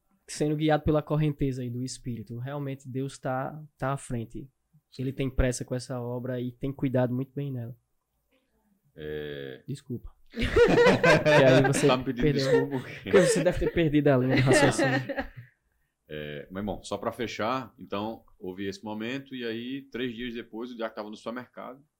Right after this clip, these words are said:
Speaker 2: e, então, é, uma pessoa, é,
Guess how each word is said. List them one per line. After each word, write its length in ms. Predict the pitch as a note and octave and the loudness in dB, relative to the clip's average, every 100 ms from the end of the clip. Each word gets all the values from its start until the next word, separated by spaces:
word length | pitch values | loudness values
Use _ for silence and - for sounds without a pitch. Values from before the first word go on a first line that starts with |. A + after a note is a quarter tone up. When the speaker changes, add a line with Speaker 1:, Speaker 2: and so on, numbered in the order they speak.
| _ _ _ _ _ _ _ _ _ | _ _ _ _ _ _ _ _ _
Speaker 2:
e, 320 | E2+ F2 G2+ | -12 -8 -8
então, 460 | G#2 F2+ F2+ G2+ G#2+ _ _ _ | -10 -10 -10 -12 -14 _ _ _
é, 260 | - - - | -20 -20 -20
uma 120 | D2+ | -18
pessoa, 840 | D2+ D#2+ - D2+ D#2+ F2 D#2+ C2+ B1+ _ _ - | -16 -16 -14 -10 -8 -8 -8 -10 -16 _ _ -20
é, 340 | - - - | -20 -20 -20